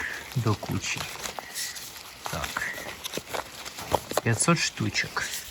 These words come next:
З двох сторін. Ціна вопроса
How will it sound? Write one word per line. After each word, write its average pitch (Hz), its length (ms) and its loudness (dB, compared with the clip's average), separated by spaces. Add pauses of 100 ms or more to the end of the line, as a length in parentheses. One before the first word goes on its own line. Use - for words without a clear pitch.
(100)
З 110 140 6
двох 110 260 6
сторін. 156 520 8 (1000)
Ціна 117 340 10
вопроса 143 640 10